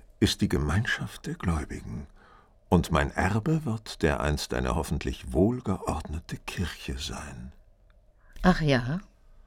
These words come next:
Speaker 2: Und was gedenkst du unserem, deinem leiblichen Sohn Johannes zu hinterlassen, Sergius?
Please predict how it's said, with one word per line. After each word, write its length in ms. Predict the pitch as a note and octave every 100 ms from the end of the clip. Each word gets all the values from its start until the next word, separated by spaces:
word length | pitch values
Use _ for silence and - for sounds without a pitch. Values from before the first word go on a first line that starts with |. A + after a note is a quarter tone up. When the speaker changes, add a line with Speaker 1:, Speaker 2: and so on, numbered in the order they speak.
| - - - - - - - - -
Speaker 2:
Und 200 | A3 G3+
was 260 | A#3+ A#3+ -
gedenkst 500 | C#4+ G#3+ G#3 G#3 -
du 60 |
unserem, 800 | B3+ F#3+ F3 C#3+ D#3 E3 F#3 G#3+ C4 - - -
deinem 840 | D3 G#3 A3 B3 A3+ E3 D#3+ F3+ A3
leiblichen 720 | F3 F3+ G3 - A#3+ - B3
Sohn 300 | A3 G3+ G#3+
Johannes 560 | A3 A3 F#3+ A3+ D#3+ -
zu 100 | D3+
hinterlassen, 600 | D3 C#3 D3 C3+ - D3+
Sergius? 840 | - D#3 C#3 D3+ D#3+ A3 - -